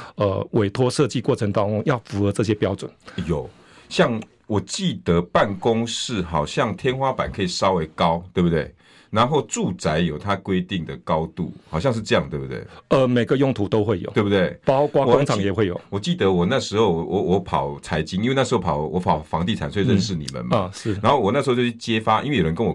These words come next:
Speaker 2: 告一件案子，
Speaker 1: 是。
Speaker 2: 有一个建设公司，
Speaker 1: 是。嗯。
Speaker 2: 他，他就是要把，呃，办公室用地当作住宅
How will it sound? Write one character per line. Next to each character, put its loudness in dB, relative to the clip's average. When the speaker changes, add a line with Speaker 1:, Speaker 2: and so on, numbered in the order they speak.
Speaker 2:
告 0
一 -4
件 -4
案 -2
子， -14
Speaker 1:
是。 0
Speaker 2:
有 6
一 2
个 2
建 0
设 4
公 -2
司， -6
Speaker 1:
是。 -10
嗯。 2
Speaker 2:
他， 4
他 0
就 -2
是 -6
要 4
把， -2
呃， -4
办 4
公 2
室 -4
用 2
地 -4
当 2
作 0
住 -4
宅 -4